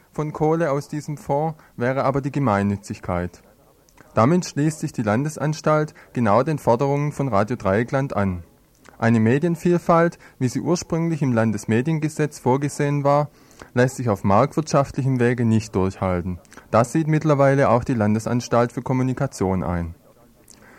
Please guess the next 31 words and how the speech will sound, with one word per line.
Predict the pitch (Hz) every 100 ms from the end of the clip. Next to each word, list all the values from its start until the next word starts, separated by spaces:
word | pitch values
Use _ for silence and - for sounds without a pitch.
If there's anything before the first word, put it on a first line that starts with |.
| - -
Das | 113 160
muss | 151
natürlich | 156 165 147 143
auf | 110
den | - 113
vehementen | 107 107 104 123 147 156
Protest | 135 131 113 127 - - - - -
der | 120
Kapitalisten | 123 127 120 104 117 - 139
unter | 127 135
den | 139 120
Hörfunkern | 123 123 131 127 131
stoßen. | - 95 90 85 87 - _ _ _ _ _ - - -
Und | 127
so | 117 120
bezeichnet | 139 - 104 127 - 160 - - -
das | 127
Vorstandsmitglied | 143 156 160 165 156 131 - - 143 139 - -
des | 131 -
Bundesverbandes | 143 170 156 139 120 117 110 -
Kabel | 113 120 139 120
und | 113
Satellit, | 110 107 107 175 - - - -
wie | 123
die | 131
Organisation | 123 131 120 117 110 - 117 143
der | 127
Kommerzfunker | 127 117 117 - 123 117 117
heißt, | 104 113 156 - - - -
den | 131 123
Vorschlag | 113 127 - 147 147 147